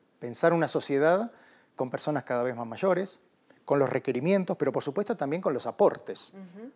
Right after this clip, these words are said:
Speaker 1: porque la persona mayor tiene potencialidad para dar.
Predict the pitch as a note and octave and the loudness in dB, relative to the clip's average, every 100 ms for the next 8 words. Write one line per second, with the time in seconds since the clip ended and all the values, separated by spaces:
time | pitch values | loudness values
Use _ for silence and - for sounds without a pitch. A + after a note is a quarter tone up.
0 | - C3+ A#2+ - B2 B2 B2 B2 A#2+ E3+ | -2 -2 -2 -2 -2 0 -2 -4 -2 0
1 | E3+ C#3+ F3 D#3 D3 D3 - C#3 B2 A#2 | 0 2 0 0 -2 -2 0 0 -2 -8
2 | - B2 A2+ D3+ E3+ - G2+ G2+ F#2 - | -4 -4 -2 0 -2 -4 -8 -8 -10 -14